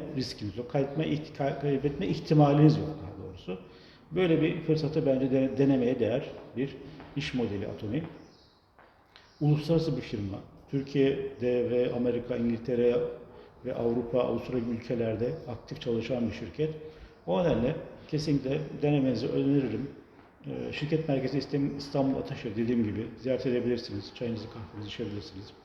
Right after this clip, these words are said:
Ee, beni de arayabilirsiniz bilgi almak için.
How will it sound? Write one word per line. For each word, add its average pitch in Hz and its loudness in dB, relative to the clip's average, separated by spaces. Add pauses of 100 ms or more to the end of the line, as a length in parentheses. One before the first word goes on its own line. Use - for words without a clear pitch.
(880)
Ee, 151 -10 (300)
beni 196 0
de 196 4
arayabilirsiniz 120 4
bilgi 117 4
almak 117 4
için. 113 -6